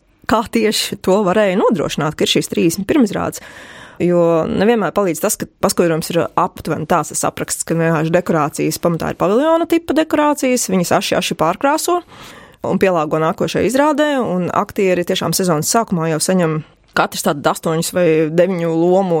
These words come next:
eksemplārus ar savu tekstu, kas viņi vienkārši nākotnes mēģinājumi jau ir jāzina no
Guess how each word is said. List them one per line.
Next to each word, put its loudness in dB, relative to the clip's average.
eksemplārus -2
ar -6
savu 0
tekstu, -2
kas 0
viņi 2
vienkārši -2
nākotnes 0
mēģinājumi 2
jau 4
ir 2
jāzina -2
no -2